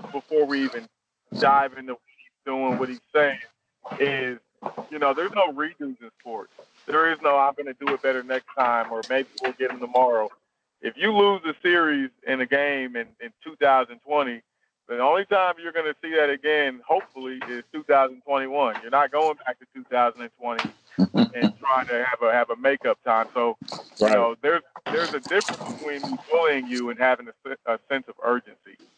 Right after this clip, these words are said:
Speaker 1: Uh, and, and, you know, I know everybody on this, on this podcast now,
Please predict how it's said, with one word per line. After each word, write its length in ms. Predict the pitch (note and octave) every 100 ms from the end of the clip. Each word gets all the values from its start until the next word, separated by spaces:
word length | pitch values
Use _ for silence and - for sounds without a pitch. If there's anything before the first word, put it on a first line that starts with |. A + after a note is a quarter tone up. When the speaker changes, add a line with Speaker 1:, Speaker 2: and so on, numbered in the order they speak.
| _ _ _ -
Speaker 1:
Uh, 380 | B2+ A#2 G#2+ -
and, 180 | B2 A#2+ -
and, 200 | C3 C#3+
you 80 | D#3+
know, 160 | C#3+
I 140 | C3+ C#3+
know 160 | C#3
everybody 440 | C3+ C3 C3 C3 - - C3
on 80 | B2+
this, 120 | A#2+ - - A2 -
on 180 | B2 B2+
this 120 | B2 - -
podcast 520 | C3+ C3 C3+ B2+ A#2+ -
now, 420 | B2 B2+ B2+